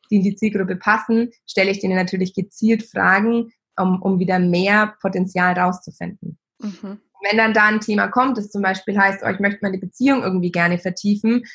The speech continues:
Speaker 1: ich merke irgendwie, wir sind zwar schon glücklich, aber irgendwie merke ich jetzt, dass ja, ich mich irgendwie zum Beispiel in meiner Weiblichkeit noch mehr zeigen möchte oder ich möchte irgendwie,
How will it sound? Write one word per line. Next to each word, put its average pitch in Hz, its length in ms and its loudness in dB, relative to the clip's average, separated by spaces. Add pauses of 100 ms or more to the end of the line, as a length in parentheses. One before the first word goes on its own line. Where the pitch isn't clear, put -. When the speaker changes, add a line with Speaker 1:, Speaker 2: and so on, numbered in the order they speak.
Speaker 1:
ich - 120 -6
merke 202 320 0
irgendwie, 196 440 -2
wir 202 80 0
sind 202 240 0
zwar 196 160 0
schon 190 240 -2
glücklich, 240 500 0
aber 196 240 0
irgendwie 208 420 2 (360)
merke 196 380 2
ich 214 120 -2
jetzt, 208 360 -2
dass 202 160 -2 (1120)
ja, 220 260 4
ich 208 100 -6
mich 190 140 -6
irgendwie 202 300 -4
zum 202 160 -6
Beispiel 196 280 -4
in 185 60 -2
meiner 180 220 0
Weiblichkeit 202 520 0
noch 185 120 -4
mehr 175 200 -2
zeigen 170 380 -2
möchte 170 300 -4
oder 175 100 0
ich 175 120 -4
möchte 185 280 -4
irgendwie, 175 760 -2